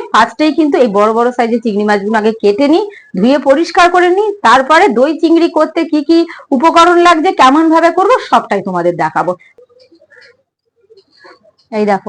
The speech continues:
এই একটা নোংরা আছে, এই যে মাথার কাছে এই নোংরাটা থাকে, সব বড় চিংড়ি মাছগুলোরই বেশি থাকে, ছোট চিংড়ি মাছের থাকে না। তাই একটু বেশি করে কেটে নেবে, যদি বেরোয় না তাহলে বেশি করে কাটবে, তাহলে ওটা মাথার কাছ থেকে বেরিয়ে যাবে। এই মাথার কাছে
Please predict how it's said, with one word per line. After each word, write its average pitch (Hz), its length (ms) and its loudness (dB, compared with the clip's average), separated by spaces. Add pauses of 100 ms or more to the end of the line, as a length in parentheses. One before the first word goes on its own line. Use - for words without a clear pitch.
এই 226 160 0
একটা 226 160 -4
নোংরা 208 400 0
আছে, 190 160 -12 (100)
এই 208 80 -2
যে 220 100 -2
মাথার 208 320 -2
কাছে 226 260 -2
এই 214 100 0
নোংরাটা 190 420 -2
থাকে, 170 260 -8 (420)
সব 220 180 -2 (340)
বড় 208 260 0
চিংড়ি 262 260 0
মাছগুলোরই 285 520 2
বেশি 254 240 -2
থাকে, 185 240 -4
ছোট 220 140 -10 (100)
চিংড়ি 220 200 -2
মাছের 220 300 -4
থাকে 214 220 -4
না। 277 100 -2 (320)
তাই 202 180 -4
একটু 208 160 -2
বেশি 202 240 -2
করে 226 180 0
কেটে 226 260 -2
নেবে, 247 240 0 (160)
যদি 208 180 -2
বেরোয় 214 320 0
না 302 140 0
তাহলে 233 200 -4
বেশি 202 220 -4
করে 220 180 -2
কাটবে, 220 260 -2
তাহলে 262 160 -2
ওটা 202 120 -4
মাথার 196 260 -2
কাছ 202 140 -2
থেকে 208 160 -4
বেরিয়ে 196 240 -2
যাবে। 226 160 -2
এই 208 100 -2
মাথার 190 300 -4
কাছে 202 180 -4